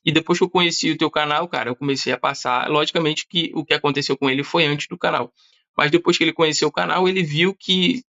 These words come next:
se ele tivesse conhecido antes, ele teria ido muito mais longe, aprendido muito mais coisas programando. Porque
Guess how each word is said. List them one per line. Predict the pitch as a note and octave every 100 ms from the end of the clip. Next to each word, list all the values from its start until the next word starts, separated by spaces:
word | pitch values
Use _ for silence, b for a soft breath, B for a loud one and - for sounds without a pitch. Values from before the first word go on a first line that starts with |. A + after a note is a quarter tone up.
| _
se | - -
ele | F3 G#3+
tivesse | - E3 E3 -
conhecido | E3+ D#3+ - D3+ D3+
antes, | E3 F3+ - - - _ _ _ -
ele | D#3+ F#3
teria | G#3+ G#3 G3
ido | A3 G#3+ G#3
muito | F#3 G3 G3+
mais | G3 F#3
longe, | D#3+ F3 E3+
aprendido | D#3+ D#3 D3 D#3 D#3
muito | D3 D#3+ E3
mais | D3+ D3
coisas | - C#3 B2+
programando. | - C#3 C3+ B2+ B2+
Porque | - C3+